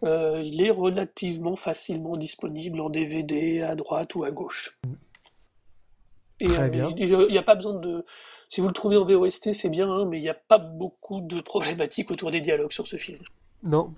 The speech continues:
Speaker 2: je, ça a pas l'air d'être un film où ça discute beaucoup.
Speaker 1: Voilà.
Speaker 2: Mm. Très bien. Euh, ce sera tout ?
Speaker 1: Bah, euh, oui, euh, ça pour moi, je pense que ça, j'espère que ça a donné envie de le voir au moins, parce
Speaker 2: Ouais,
Speaker 1: que,
Speaker 2: moi,
Speaker 1: euh,
Speaker 2: je vais le regarder.
Speaker 1: je pense qu'il s'est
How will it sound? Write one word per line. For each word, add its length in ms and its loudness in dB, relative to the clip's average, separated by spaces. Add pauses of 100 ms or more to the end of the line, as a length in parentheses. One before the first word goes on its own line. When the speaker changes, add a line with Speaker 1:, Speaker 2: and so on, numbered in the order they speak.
Speaker 2:
je, 180 -8
ça 180 -2
a 40 2
pas 120 0
l'air 140 4
d'être 180 -2
un 60 0
film 220 -6
où 60 -6
ça 120 -2
discute 280 -12
beaucoup. 300 -10
Speaker 1:
Voilà. 240 -2 (720)
Speaker 2:
Mm. 60 -4 (680)
Très 180 4
bien. 260 2 (360)
Euh, 760 4
ce 120 -4
sera 120 0
tout ? 200 -2 (300)
Speaker 1:
Bah, 300 6
euh, 200 -2
oui, 160 2
euh, 360 2
ça 200 -2
pour 180 -4
moi, 280 -4
je 180 -8
pense 200 -4
que 160 0
ça, 200 -2
j'espère 300 0
que 60 -12
ça 80 0
a 40 -4
donné 160 -4
envie 200 -4
de 80 -4
le 40 2
voir 240 2
au 80 2
moins, 240 -4
parce 160 0
Speaker 2:
Ouais, 100 4
Speaker 1:
que, 40 2
Speaker 2:
moi, 140 0
Speaker 1:
euh, 40 2
Speaker 2:
je 80 -4
vais 100 0
le 60 -2
regarder. 300 -2 (140)
Speaker 1:
je 160 -10
pense 180 2
qu'il 180 0
s'est 520 0